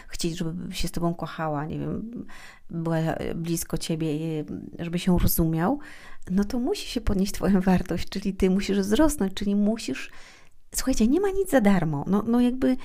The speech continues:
nie ma nic za darmo. Jeżeli dzisiaj jesteś w kiepskich relacjach, kiepskim małżeństwie,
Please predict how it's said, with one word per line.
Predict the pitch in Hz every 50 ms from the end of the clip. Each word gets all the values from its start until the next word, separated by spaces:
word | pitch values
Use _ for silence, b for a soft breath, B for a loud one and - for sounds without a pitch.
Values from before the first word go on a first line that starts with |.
| B B B B -
nie | 233 240 262
ma | 269 262
nic | 247 226 220 220 208
za | 208
darmo. | 202 220 226 220 196 196
Jeżeli | 196 196 226 220 220
dzisiaj | 220 269 294 294 - 269 220 202
jesteś | 190 202 - - 214 202 - -
w | -
kiepskich | - 170 175 - - - - - 151 - -
relacjach, | 170 151 143 156 165 - - - - 151 156 - B B B B B B B -
kiepskim | - - 208 208 - - - - 196 196 196 196
małżeństwie, | 196 196 185 180 175 165 151 151 - - - - - 151 147 147